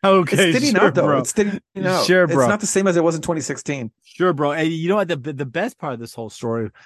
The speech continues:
Speaker 1: Oh yeah, no, not a hair on that head is from two thousand sixteen. Um, but
Speaker 2: <laughs>
Speaker 1: the, the thing that I, I found pretty funny was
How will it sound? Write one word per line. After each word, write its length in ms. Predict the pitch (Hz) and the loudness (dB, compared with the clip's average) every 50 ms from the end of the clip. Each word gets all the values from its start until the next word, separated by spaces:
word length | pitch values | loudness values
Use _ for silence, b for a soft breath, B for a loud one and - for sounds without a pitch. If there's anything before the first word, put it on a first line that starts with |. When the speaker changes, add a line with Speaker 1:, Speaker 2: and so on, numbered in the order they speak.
| B B B B B | B B B B B
Speaker 1:
Oh 140 | - 143 151 | 0 2 4
yeah, 160 | 151 156 135 | 4 4 4
no, 180 | 123 127 110 95 | 2 0 -4 -4
not 340 | 98 123 135 147 165 175 170 | -4 -2 0 2 2 4 2
a 100 | 160 147 | 2 0
hair 300 | 135 147 156 165 165 160 | 0 2 2 4 4 2
on 80 | 151 | 2
that 160 | 151 147 143 131 | 2 0 -2 0
head 200 | 139 135 135 127 | 0 -2 0 -2
is 120 | 117 107 | -2 -6
from 140 | - 120 110 | -10 -14 -14
two 160 | - - 127 | -12 -12 -8
thousand 260 | 113 127 113 110 101 104 | -6 -4 -6 -6 -6 -10
sixteen. 500 | - - 120 104 - - - 123 107 - B B B 170 180 B | -10 -10 -10 -10 -8 -4 -4 -4 -4 -4 B B B -14 -8 B
Um, 280 | - 160 160 156 131 120 B B B B B B - | 2 2 2 2 0 -2 B B B B B B -10
but 360 | 120 120 165 165 160 143 _ _ - | -2 0 2 2 2 0 _ _ -20
Speaker 2:
<laughs> 100 | - - | -16 -16
Speaker 1:
the, 360 | 156 135 - 151 151 151 139 - _ | -14 -10 -4 -2 -2 -2 -2 -6 _
the 140 | - 165 156 | -2 -2 -2
thing 260 | 139 - 202 208 196 | 0 0 0 0 2
that 180 | 165 160 147 147 | 0 0 0 0
I, 200 | 135 151 175 160 165 | -2 -2 -4 -4 -4
I 160 | 139 143 151 156 | -6 -6 -8 -6
found 340 | - 170 160 147 135 120 _ _ - | -6 -4 -4 -4 -6 -8 _ _ -16
pretty 160 | - 123 120 | -12 -12 -10
funny 260 | - 156 180 175 143 | -6 -6 -4 -4 -4
was 200 | 127 117 110 - | -4 -4 -6 -10